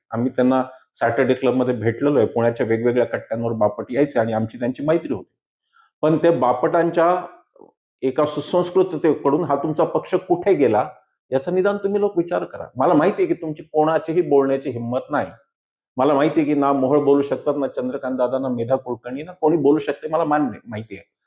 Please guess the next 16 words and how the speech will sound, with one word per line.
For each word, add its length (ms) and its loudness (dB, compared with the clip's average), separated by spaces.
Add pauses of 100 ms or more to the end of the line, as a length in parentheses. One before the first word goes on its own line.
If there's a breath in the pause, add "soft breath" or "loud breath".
(140)
भारतीय 300 2
जनता 220 4
पक्षामध्ये 720 0
आत 200 4 (380)
जेवढा 260 2
दहशतवाद 680 0
आहे 260 -4 (520 soft breath)
की 80 -2
कोणी 340 2
त्यावर 220 6
बोलणार 380 2
नाही 140 -4
हे 80 -4
मला 220 -2
माहिती 340 -10
आहे. 160 -20